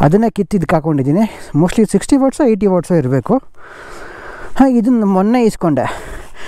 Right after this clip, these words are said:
But actually ಇದು ಕಂ-, ಇದು compare ಮಾಡಿದ್ರೆ twenty watts mini ಡ್ರೈವೇ ಹೆವಿ powerful ಆಗಿದೆ.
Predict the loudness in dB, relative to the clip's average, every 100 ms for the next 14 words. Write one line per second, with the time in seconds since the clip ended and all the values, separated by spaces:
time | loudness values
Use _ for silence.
0 | -12 -4 0 2 2 0 2 2 2 2
1 | 0 0 0 -2 -4 -2 0 0 0 0
2 | 0 0 0 0 0 -2 -6 -14 -20 -20
3 | -2 2 2 4 2 2 -2 -2 0 2
4 | 2 2 2 2 2 2 2 2 0 0
5 | 0 0 0 2 0 0 -2